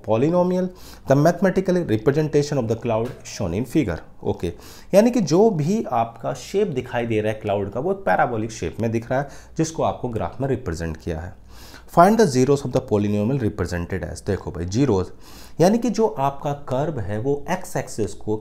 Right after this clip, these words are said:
किन किन पॉइंट पर कट कर रहा है उन्हें देखो। एक कर रहा है ज़ीरो पॉइंट फ़ाइव, मतलब हाफ पर, और दूसरा कर रहा है माइनस थ्री पॉइंट फ़ाइव, यानी कि माइनस के सेवन बाई टू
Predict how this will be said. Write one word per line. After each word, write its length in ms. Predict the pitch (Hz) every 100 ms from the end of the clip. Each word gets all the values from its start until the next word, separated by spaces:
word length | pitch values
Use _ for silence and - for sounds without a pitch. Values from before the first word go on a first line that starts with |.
| -
किन 160 | 190 185
किन 220 | 156 165 165
पॉइंट 280 | 104 104 101
पर 180 | 113 -
कट 200 | 160 -
कर 120 | 113 101
रहा 140 | 101
है 80 | -
उन्हें 240 | 120 98 85
देखो। 340 | 90 - 101 - - - - - 160
एक 200 | 175 -
कर 120 | 127
रहा 80 | 147
है 60 |
ज़ीरो 240 | 110 104 101
पॉइंट 320 | 95 98 95
फ़ाइव, 300 | - 101 117
मतलब 320 | 104 - 104 -
हाफ 360 | - - - -
पर, 200 | - - - - - - - - - - -
और 100 | 107
दूसरा 400 | 92 113 147 165
कर 160 | 165 151
रहा 120 | 156
है 60 | 160
माइनस 500 | 98 101 120 139 151 -
थ्री 180 | 135 143
पॉइंट 380 | - 131 139 -
फ़ाइव, 420 | - 123 131 123
यानी 340 | 95 95 92 87
कि 180 | 156 165
माइनस 460 | 101 92 95 -
के 180 | - 226
सेवन 440 | 226 113 92 95 90
बाई 200 | 98 127
टू 160 | -